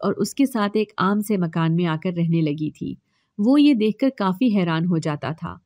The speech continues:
लेकिन वो मेरी हर ज़रूरत पूरी करता था, मुझे किसी चीज़ की भी कमी महसूस नहीं होने देता था। एक रोज़ वो मुझे कहने लगा कि अब वक्त आ गया है कि मैं तुमसे दूर हो जाऊं।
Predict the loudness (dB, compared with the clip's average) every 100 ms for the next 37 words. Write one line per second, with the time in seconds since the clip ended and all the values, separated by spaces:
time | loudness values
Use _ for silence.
0 | _ _ _ -2 2 4 4 2 2 0
1 | 2 0 2 2 2 0 2 0 0 -2
2 | -4 -2 -2 -2 -2 -2 -2 -2 -2 0
3 | 0 -2 -2 -4 0 0 0 -2 0 0
4 | 0 0 -4 -2 0 2 2 0 -2 -4
5 | -4 -4 -6 -8 -10 -12 -16 -14 -14 -8
6 | 0 0 2 2 2 2 2 2 0 0
7 | 0 0 0 -2 -4 -4 -4 -2 -2 -2
8 | -4 -2 -2 0 0 0 -2 -2 -2 -2
9 | -2 -2 -2 0 2 0 2 -2 -2 -6
10 | -6